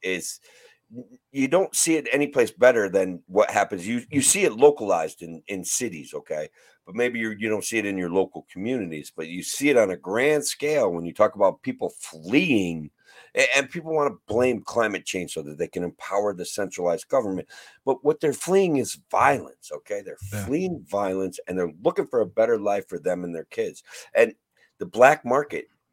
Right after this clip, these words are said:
Speaker 1: that the United States used its military to help create, the war on drugs is the reason for the migrant problem, the immigration problem.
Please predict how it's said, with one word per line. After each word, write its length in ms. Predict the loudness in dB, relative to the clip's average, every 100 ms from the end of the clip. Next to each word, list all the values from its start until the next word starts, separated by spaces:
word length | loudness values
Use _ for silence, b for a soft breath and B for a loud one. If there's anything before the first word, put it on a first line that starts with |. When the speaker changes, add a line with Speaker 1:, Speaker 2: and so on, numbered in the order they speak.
| 6
Speaker 1:
that 260 | 6 6 -2 _
the 100 | -2
United 360 | 2 4 2
States 580 | -2 4 4 4 -2 -14 -18 _
used 480 | -8 -6 -6 -12 -10
its 240 | -8 -8 0
military 420 | 0 2 0 0
to 140 | -2
help 240 | -2 -2 -4
create, 640 | -12 -4 -2 -2 -8 -10
the 80 | -10
war 440 | -8 4 6 6 2
on 260 | 0 -2
drugs 880 | -8 -4 0 0 -2 -8 -16 -16 -18 _ _ _ _ _ _ 0
is 280 | 0 0 -4
the 120 | -8
reason 340 | -8 -8 -12
for 160 | -14 -14
the 80 | -12
migrant 480 | -10 -10 -12 -16 -18 _
problem, 580 | -18 -10 -8 -8 -14 -20 _ _ _ _ _ -12
the 100 | -8
immigration 640 | -6 -8 -8 -8 -8 -14 -18 _ _
problem. 520 | -14 -10 -10 -12